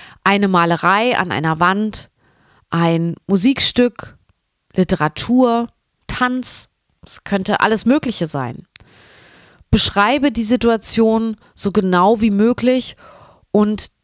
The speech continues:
deine Empfindungen damals und heute.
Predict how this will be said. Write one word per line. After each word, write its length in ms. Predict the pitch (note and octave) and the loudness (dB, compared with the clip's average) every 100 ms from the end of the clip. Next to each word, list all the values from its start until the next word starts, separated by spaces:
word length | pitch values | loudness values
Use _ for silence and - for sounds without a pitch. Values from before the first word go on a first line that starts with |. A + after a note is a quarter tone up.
| - | -2
deine 340 | G3 G#3 G#3+ | 0 2 0
Empfindungen 880 | G3+ - C4 C#4 B3+ F#3+ E3 D#3 D#3 | -2 -2 0 0 0 0 -2 -4 -6
damals 760 | D#3 D3 D#3 E3 G3+ C#4 - - - | -4 -2 0 2 2 0 -2 -4 -4
und 300 | G#3+ A#3 - _ | -4 -4 -10 _
heute. 540 | - F3+ D3+ - - | -2 0 0 -4 -12